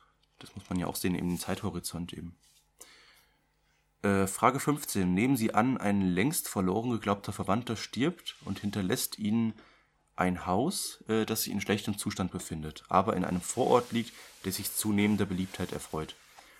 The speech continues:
Wie es aussieht, ließe sich das Haus wahrscheinlich für dreihunderttausend verkaufen. Wenn Sie aber einhunderttausend Euro in Re-, Renovierungsarbeiten investieren würden, würde der Kaufpreis bei circa sechshunderttausend liegen. Es wird jedoch davon geredet, eine Hauptverkehrsstraße neben dem Haus zu bauen,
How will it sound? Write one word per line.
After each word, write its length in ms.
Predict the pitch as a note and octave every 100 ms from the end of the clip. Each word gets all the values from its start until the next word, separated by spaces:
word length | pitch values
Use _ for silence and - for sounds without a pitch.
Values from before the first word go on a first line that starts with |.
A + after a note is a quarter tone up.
| - -
Wie 100 | G2+
es 100 | G2
aussieht, 400 | B2+ C#3 C#3 A2+
ließe 180 | B2
sich 140 | A2 G#2
das 200 | G2+ -
Haus 240 | B2+ -
wahrscheinlich 380 | B2 A#2 A2 G#2+
für 100 | G2+
dreihunderttausend 680 | - F#2+ A#2+ G2+ F#2+ G2 G2+
verkaufen. 540 | F#2+ - E2 - D2+ - - - - _ _
Wenn 160 | G2 A2
Sie 180 | A2+ -
aber 320 | F#2+ F#2 -
einhunderttausend 560 | B2+ D3 B2+ A#2+ A2+ -
Euro 260 | G#2+ G#2+
in 160 | G2 F#2+
Re-, 200 | F#2 F#2 -
Renovierungsarbeiten 960 | F#2+ G2 F2 B2 D3+ - A2 A#2+ -
investieren 560 | A#2 A#2 A#2 - C#3 C3+
würden, 280 | C#3 D3 C#3+ - - _
würde 180 | G2+ G2
der 100 | F#2+
Kaufpreis 560 | - B2+ - A#2+ A2+ -
bei 120 | G#2+
circa 280 | A2 G#2+ G2
sechshunderttausend 800 | G2+ - G2+ F2+ - E2 E2 -
liegen. 280 | C2+ C#2+ - _ _ _ _
Es 180 | - -
wird 140 | A2
jedoch 160 | A2 G#2
davon 300 | G2 F#2+ F#2
geredet, 440 | E2 G#2 C#3+ -
eine 280 | F#2+ F#2+ F#2
Hauptverkehrsstraße 840 | G#2+ - A2+ G#2+ G#2 - G2 G2 F#2+
neben 220 | F#2+ F#2+
dem 120 | F2
Haus 220 | F2+ -
zu 120 | -
bauen, 320 | G#2+ A#2 A#2+